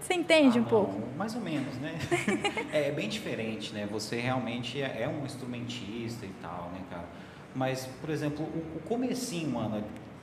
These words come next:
Speaker 2: o primeiro contato
Speaker 1: Com, com música,
Speaker 2: com música,
Speaker 1: no
Speaker 2: como é que foi?
Speaker 1: caso?
Speaker 2: Ganhou um violão, o que que foi?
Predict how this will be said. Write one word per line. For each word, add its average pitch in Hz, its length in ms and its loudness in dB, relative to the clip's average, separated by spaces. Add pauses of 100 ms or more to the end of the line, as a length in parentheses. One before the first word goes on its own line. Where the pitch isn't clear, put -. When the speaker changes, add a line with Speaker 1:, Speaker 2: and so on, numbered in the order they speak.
Speaker 2:
o 139 60 -6
primeiro 180 320 -2
contato 143 640 2
Speaker 1:
Com, 254 320 8
com 240 180 4
música, 294 440 8
Speaker 2:
com 240 40 10
música, 220 60 10
Speaker 1:
no 220 100 6
Speaker 2:
como - 40 2
é - 20 2
que - 0 -
foi? - 20 -
Speaker 1:
caso? 240 300 8
Speaker 2:
Ganhou 135 200 4
um 139 80 0
violão, 127 600 2
o 135 80 0
que - 120 -4
que - 100 -8
foi? 104 400 0